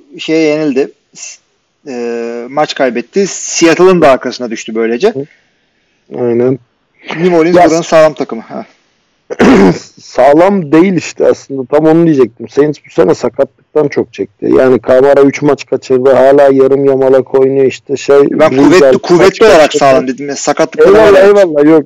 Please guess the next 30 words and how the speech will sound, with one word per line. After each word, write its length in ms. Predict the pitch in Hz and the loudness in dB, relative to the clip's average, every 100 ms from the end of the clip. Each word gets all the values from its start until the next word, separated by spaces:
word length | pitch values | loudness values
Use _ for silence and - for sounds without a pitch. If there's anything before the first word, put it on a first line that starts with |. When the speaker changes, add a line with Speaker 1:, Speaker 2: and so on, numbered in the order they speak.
| _ | _
Speaker 2:
ben 300 | 151 147 160 | 0 0 2
de 100 | 160 | 0
şey, 280 | - 165 139 | 0 -2 -2
pan 260 | - 139 | -2 0
yapıyorum. 520 | 147 151 143 - 120 123 | 0 0 -2 -2 -4 -4
Speaker 1:
<laughs> 60 | - | -4
Speaker 2:
Şey, 100 | 117 - 135 | -6 -4 -10
onu 280 | 135 131 123 | -8 -2 -4
yapıyorum 460 | 120 139 127 120 | -4 -6 -4 -2
yani. 200 | 120 120 117 - - - - _ _ - | -2 -4 -6 -16 -20 -20 -20 _ _ 0
E, 180 | 117 117 | 0 2
Breeze 400 | 131 156 143 143 | 2 4 4 2
altı 240 | 139 143 | 2 -2
maç 280 | 143 127 - | 0 -2 -2
kaçırdı. 720 | 135 127 - 131 135 135 139 | -6 -4 0 0 2 2 2
İşte 280 | 135 - - | -2 -6 -4
hala 760 | 120 127 139 143 143 135 117 117 | 0 2 4 4 4 2 0 -2
hani 300 | 131 127 - - _ - | -2 -2 -4 -10 _ -6
tam 300 | 131 127 127 - _ _ _ _ _ | -4 -4 -8 -18 _ _ _ _ _
böyle 420 | - 120 117 117 - _ | -2 0 2 0 -4 _
tabii 220 | - 135 127 | -4 -2 -2
ki 140 | - | -2
şeyden 340 | - 123 127 | 2 2 2
çok 320 | 120 135 123 - | 0 -2 -2 0
daha 140 | 123 | 2
iyi 220 | 120 120 | 2 2
döndü. 280 | 120 117 117 | 0 0 -2
Foles'tan 640 | 104 127 127 - 127 120 - 151 | -2 0 0 0 -2 -2 -6 -4
elli 280 | 127 127 | -2 -2
kat 200 | 120 127 | -2 -2